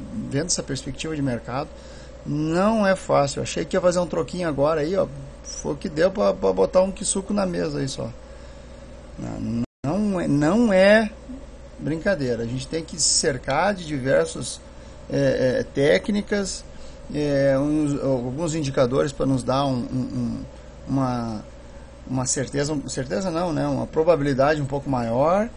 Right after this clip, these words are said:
porque só ir por um, dois, três sinaizinhos gráficos, ou só por causa de um candle, poxa, hum,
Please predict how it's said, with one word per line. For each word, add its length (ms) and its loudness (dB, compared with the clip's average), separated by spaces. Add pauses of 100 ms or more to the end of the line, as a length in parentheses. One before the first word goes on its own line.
(540)
porque 260 -6
só 460 4
ir 200 0 (220)
por 140 -2
um, 200 2
dois, 320 2
três 360 -2
sinaizinhos 640 0
gráficos, 840 0
ou 60 -4
só 240 2
por 160 -6
causa 240 4
de 80 -2
um 100 2
candle, 760 0 (720)
poxa, 440 -4
hum, 360 0